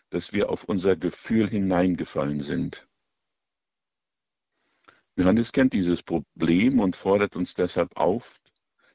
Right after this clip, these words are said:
"Traut nicht jedem Geist, sondern prüft die Geister, ob sie aus Gott sind." Und viele falsche Propheten sind in die Welt hinausgezogen. "Daran erkennt ihr den Geist Gottes.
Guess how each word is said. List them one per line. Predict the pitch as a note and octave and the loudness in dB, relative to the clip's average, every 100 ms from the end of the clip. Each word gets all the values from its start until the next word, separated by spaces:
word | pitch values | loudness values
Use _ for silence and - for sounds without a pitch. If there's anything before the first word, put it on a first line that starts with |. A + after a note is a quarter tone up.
| _ | _
"Traut | - F2 A2 - - | -4 0 0 -4 -4
nicht | G2+ A2+ - - | -4 -4 -6 -8
jedem | E2+ G2 G#2 F#2 | -2 0 2 0
Geist, | F2+ G2+ A2 - | 2 2 2 -2
sondern | - F#2 F2+ F2 | -2 0 0 0
prüft | - A#2 - | -4 -4 -4
die | G2 | -4
Geister, | E2+ D#2 G#2 - G2 | 0 0 0 -2 -2
ob | F#2+ | -2
sie | F#2 - | -4 -2
aus | E2 - | -2 -2
Gott | - A#2+ - | -2 -2 -2
sind." | B2 B2+ - _ _ _ _ _ | 0 0 0 _ _ _ _ _
Und | - - | -12 -6
viele | - B2+ | 0 2
falsche | G#2 F2+ F2+ D2+ | 4 2 0 -4
Propheten | - F2 - G2 G#2 E2 D#2+ | -6 -6 -2 -2 -2 -2 -2
sind | F#2 F#2 E2+ | 0 0 0
in | E2+ | 2
die | E2 | 2
Welt | D#2+ F2+ - | 4 2 0
hinausgezogen. | D#2 D2 D#2 - D#2+ - D#2 C#2+ D2 D2+ | -2 0 -2 -4 -12 -6 -6 -4 -8 -4
"Daran | D#2 E2+ F#2+ F#2+ | 0 0 0 -6
erkennt | E2+ - F#2+ G#2 - | -8 -4 -2 -2 0
ihr | G#2 F#2 | 2 2
den | D#2 D#2 | 0 -6
Geist | D2+ D#2 - - | 0 -2 -2 -2
Gottes. | A2 - C#2 - | -2 -2 -10 -14